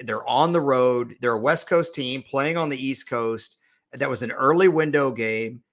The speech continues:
And it was, it was never really competitive, you know? So maybe the Niners are the best team in the league, but right now I'm still giving the, the tip of the cap to the Eagles. And maybe Jalen Hurts did move himself into the front position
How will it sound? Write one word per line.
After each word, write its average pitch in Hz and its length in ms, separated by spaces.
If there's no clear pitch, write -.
And 156 340
it 175 160
was, 175 500
it 170 80
was 170 160
never 185 320
really 160 260
competitive, 127 680
you 117 100
know? 107 240
So 131 380
maybe 185 300
the 233 140
Niners 214 360
are 190 140
the 185 80
best 180 240
team 190 120
in 185 40
the 180 80
league, 170 260
but 127 80
right 156 240
now 165 260
I'm 135 160
still 160 220
giving 143 260
the, 135 120
the 131 100
tip 147 240
of 127 60
the 123 60
cap 127 300
to 120 60
the 117 80
Eagles. 120 480
And 131 240
maybe 160 260
Jalen 156 360
Hurts 156 240
did 139 180
move 143 220
himself 143 500
into 135 140
the 127 80
front 147 260
position 143 500